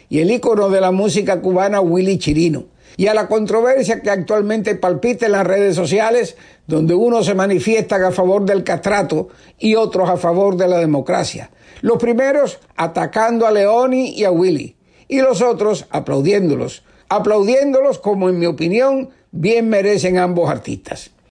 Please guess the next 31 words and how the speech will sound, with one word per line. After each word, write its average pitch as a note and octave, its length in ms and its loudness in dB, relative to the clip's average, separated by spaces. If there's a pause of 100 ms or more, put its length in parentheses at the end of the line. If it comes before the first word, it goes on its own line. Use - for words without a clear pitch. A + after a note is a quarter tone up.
(380)
De A3+ 120 2
manera C4+ 500 2
que, A3 340 2
sin A3 240 -2
haber B3+ 240 2
escuchado B3 540 0
la A3+ 120 2
canción, F3 680 -2 (220)
sin A3+ 220 0
saber A3+ 340 2
siquiera B3+ 520 0
cuál A3+ 220 0
es A3+ 100 2
el G#3 140 -2
tema G#3+ 280 0
de G#3+ 100 2
la F#3+ 120 2
misma, C#3 460 -2 (300)
los B2 140 -2
voceros G#3+ 500 2
de A3+ 80 2
la A3 140 0
tiranía A3 640 0
acusan A3 500 -2
a G3 100 0
Leoni G3+ 440 0
Torres A3 420 0
de F#3+ 140 2
traidor, F3+ 600 0
nada G3 320 0
menos, F#3 440 -2